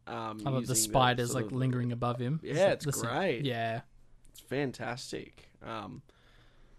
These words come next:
Speaker 1: uh, and then obviously that leads into that really cool sort of Sam fight scene. We get that triumphant moment.
Speaker 2: Yeah. That is great, 'cause, like, th-, it really does feel like the full circle moment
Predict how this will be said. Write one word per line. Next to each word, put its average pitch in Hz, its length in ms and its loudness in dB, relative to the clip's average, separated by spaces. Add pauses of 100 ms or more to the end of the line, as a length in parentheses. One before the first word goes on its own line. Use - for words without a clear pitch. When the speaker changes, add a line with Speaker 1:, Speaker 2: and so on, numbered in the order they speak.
(240)
Speaker 1:
uh, 120 540 -2 (200)
and 120 120 -2
then 120 100 0
obviously 120 340 -2
that 104 160 0
leads 117 240 -4
into 113 200 -8
that 113 180 -6
really 117 440 -6
cool 117 500 -4
sort 117 200 -8
of 110 80 -10
Sam 127 460 0
fight 127 360 -6
scene. 117 360 -8
We 110 80 -8
get - 160 -12
that - 160 -8
triumphant 117 720 -4
moment. 123 240 -2
Speaker 2:
Yeah. 156 760 4 (840)
That 226 120 10
is 285 140 4
great, 143 200 2
'cause, 170 140 8
like, 175 160 8
th-, 180 180 0
it 208 120 4
really 240 220 6
does 165 180 6
feel 170 120 4
like 143 120 4
the 147 60 0
full 147 180 -2
circle 139 360 2
moment 123 420 2